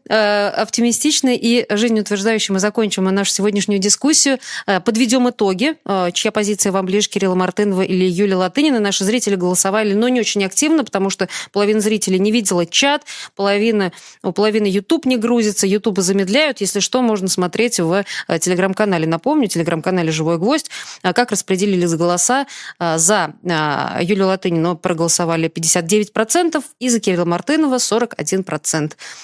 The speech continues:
Э, аудитория "Живого гвоздя" одна тысяча сто пятьдесят шесть человек проголосовала, если я правильно, э, увидела цифру, н-, а то пропала эта информация. Трамписты на "Живом гвозде"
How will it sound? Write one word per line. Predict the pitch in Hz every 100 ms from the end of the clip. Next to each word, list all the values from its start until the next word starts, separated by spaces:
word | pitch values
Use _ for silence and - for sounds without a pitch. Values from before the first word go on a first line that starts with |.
| - -
Э, | - 180
аудитория | 208 226 262 359 240
"Живого | 202 254 202
гвоздя" | 196 196 277 320
одна | - 185 190 190
тысяча | - 277 277 254 208 165 - - - 170
сто | - 233
пятьдесят | 180 185 - 214
шесть | - 220 214 - -
человек | - 190 185 156 -
проголосовала, | 165 165 170 180 175 277 311
если | 202 185 180
я | 170
правильно, | 175 170 165 165 160 - - -
э, | 165
увидела | 190 190 175 170 170
цифру, | - 214 233 330 349 -
н-, | 202 185
а | - 170
то | 165 156
пропала | 190 185 170
эта | 165 170
информация. | 165 170 196 262 - 214 - - - -
Трамписты | 233 247 302 - - 165
на | 190 190
"Живом | 190 214 175
гвозде" | 185 180 240 320